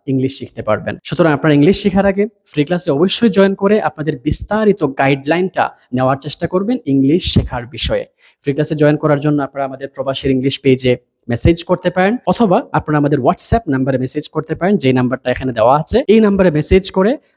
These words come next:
আপনারা ফ্রি ক্লাসের সময়, তারিখ এবং আপনারা অনলাইনে কিভাবে জয়েন করবেন সেই বিষয়টা, আহ, জেনে নেওয়ার চেষ্টা করবেন ইনশাআল্লাহ। এবং ফ্রি ক্লাস থেকে আপনারা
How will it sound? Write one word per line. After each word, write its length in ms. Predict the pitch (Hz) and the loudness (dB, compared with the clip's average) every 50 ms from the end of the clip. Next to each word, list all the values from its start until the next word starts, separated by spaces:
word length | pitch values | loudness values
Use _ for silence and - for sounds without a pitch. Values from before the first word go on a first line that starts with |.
| - 123 | -10 -8
আপনারা 200 | - - 127 127 127 - | -6 -4 -6 -6 -6 -2
ফ্রি 120 | - 175 | -2 -2
ক্লাসের 360 | 175 - 151 139 - 139 135 131 - - | 0 0 -2 -4 -2 -4 -4 -4 -2 0
সময়, 380 | 147 139 135 139 143 147 170 226 269 - _ _ _ _ | 0 2 2 4 4 4 4 2 0 -6 _ _ _ _
তারিখ 320 | - 143 151 175 220 269 - - - - _ _ | -2 -2 0 0 -2 -2 -2 -4 -6 -6 _ _
এবং 160 | 143 156 190 185 170 | -6 -4 -4 -4 -4
আপনারা 180 | - 170 170 - 156 | -2 -2 0 2 2
অনলাইনে 400 | 151 147 143 147 160 180 185 190 185 - | 2 2 4 4 4 2 2 0 -2 -2
কিভাবে 220 | 147 156 156 151 135 - | -4 -4 -4 -6 -2 0
জয়েন 180 | 151 185 220 220 - | 2 2 2 2 2
করবেন 240 | 196 160 147 135 117 - _ _ _ - - | 0 0 0 -2 -4 -6 _ _ _ -10 -4
সেই 160 | - 165 147 135 | -2 -2 -2 -2
বিষয়টা, 300 | - - 135 135 139 247 311 - _ _ _ _ _ - 110 | -6 -8 -8 -6 -6 -6 -8 -8 _ _ _ _ _ 0 2
আহ, 160 | 107 107 104 107 | 2 2 2 2
জেনে 160 | 127 139 131 127 | 2 0 2 2
নেওয়ার 160 | 120 117 113 - | 0 0 -2 -2
চেষ্টা 180 | - - - 117 | -2 -2 -2 -2
করবেন 180 | 117 107 107 107 107 | -4 -4 -4 -6 -4
ইনশাআল্লাহ। 320 | - - 104 101 104 107 - _ - - - - 127 | -4 -4 -4 -4 -6 -12 -16 _ -20 -20 -6 -2 0
এবং 100 | 135 135 135 - | 2 2 0 0
ফ্রি 100 | - 233 226 | 0 0 2
ক্লাস 160 | 240 214 - - | 2 0 0 0
থেকে 140 | - 180 - 160 | -2 -2 -2 -2
আপনারা 160 | 151 - 151 | 0 0 -2